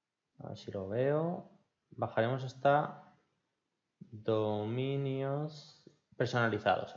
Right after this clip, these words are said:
aquí, ¿vale? Voy a ponerlo con el lapicerito, aquí.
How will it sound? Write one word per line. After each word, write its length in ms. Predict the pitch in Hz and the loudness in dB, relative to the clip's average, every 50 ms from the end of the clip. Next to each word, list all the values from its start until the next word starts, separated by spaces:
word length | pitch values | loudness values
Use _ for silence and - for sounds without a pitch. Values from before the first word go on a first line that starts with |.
| - - | -6 -4
aquí, 540 | 98 95 - - 101 98 - - - _ _ _ _ | -4 -4 -2 -6 -6 -6 -8 -16 -20 _ _ _ _
¿vale? 440 | 117 110 101 101 107 131 170 170 - - - - _ _ _ _ _ | -6 -2 0 2 2 2 0 -2 -8 -16 -20 -20 _ _ _ _ _
Voy 280 | - 104 101 95 92 | -8 -4 -4 -2 -2
a 220 | 92 90 90 87 - | -2 -4 -4 -6 -6
ponerlo 520 | - 95 95 98 98 95 - 92 92 92 | -6 -4 -4 -2 -4 -4 -2 -4 -4 -4
con 140 | 92 92 92 | -6 -8 -8
el 220 | 92 90 90 - | -10 -10 -10 -4
lapicerito, 1160 | - 98 98 - - 110 - - 110 123 143 151 151 180 190 208 226 220 - - - - - _ _ _ _ _ _ _ _ _ _ _ _ _ - - _ _ _ | -2 -2 -2 -2 -6 -6 -4 -2 -2 0 0 4 6 6 8 8 6 2 -2 -10 -14 -20 -20 _ _ _ _ _ _ _ _ _ _ _ _ _ -20 -20 _ _ _
aquí. 580 | - - 104 104 120 110 - - - - _ | -4 -4 -2 0 -2 -4 -4 -6 -16 -20 _